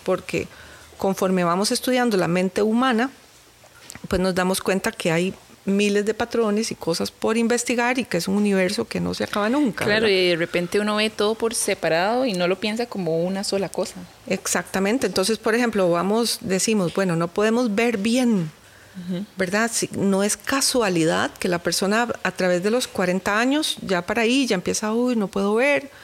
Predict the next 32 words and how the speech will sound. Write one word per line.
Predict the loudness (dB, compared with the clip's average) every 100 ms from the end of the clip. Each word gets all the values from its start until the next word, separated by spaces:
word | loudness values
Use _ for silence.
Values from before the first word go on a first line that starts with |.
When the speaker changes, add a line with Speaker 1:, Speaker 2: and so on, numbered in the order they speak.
| -20 -20 -20 -8
Speaker 1:
Generalmente | 0 0 2 2 2 0 2
hay | 2
niños | 2 2 0 0 -2
también | -2 0 -2
que | -2
usan | -4 -2 -2
anteojos, | 0 0 0 0 -2 -2
etcétera, | -4 -2 -2 0 -2 -4 -14 -20 -20 _
pero | -2 0
ellos | 2 2 0 -2 -8 _ -6
están | -4 -2 0 2 2
no | 0
queriendo | 0 0 2 2 4
ver | 4
algo, | 2 0 -2 -8 -14 -20 -20 -20 -10
¿verdad? | -4 0 0
Speaker 2:
Ujú. | 0
Speaker 1:
Entonces | 0 0 0 0
vamos | 0 0 0
a | 0
los | 0
dientitos | 2 0 2 0 0 -2 -4 -10 -20 -20 -20 -20 -6
y | -2 2
ahí | 2 2
vemos | 2 2 0 0
que | 0
hay, | 0 -2 -10 -4
que | 0
hay | 0 0
cariecitas, | 0 2 2 2 0 0 0 0 -2
que | -2
hay, | 0